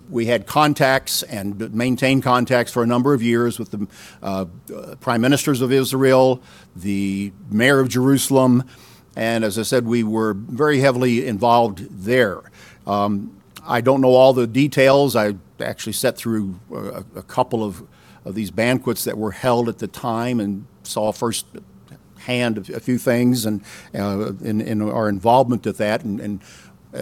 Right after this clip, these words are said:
at the college at that time, we had all kinds of Israeli and Jewish dignitaries coming through, always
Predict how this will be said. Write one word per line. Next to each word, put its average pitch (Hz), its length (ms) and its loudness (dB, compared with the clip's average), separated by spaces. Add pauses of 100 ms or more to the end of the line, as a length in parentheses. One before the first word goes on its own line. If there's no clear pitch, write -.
(240)
at 120 100 -10
the 110 80 -8
college 127 480 0
at 107 80 -8
that 120 180 -2
time, 127 300 0
we 117 160 -2
had 113 280 -2
all 117 140 0
kinds 117 400 -4
of 98 220 -10
Israeli 113 580 -2
and 110 160 -4 (300)
Jewish 113 340 -4
dignitaries 113 640 -4
coming 120 280 -2
through, 123 200 0
always 110 360 0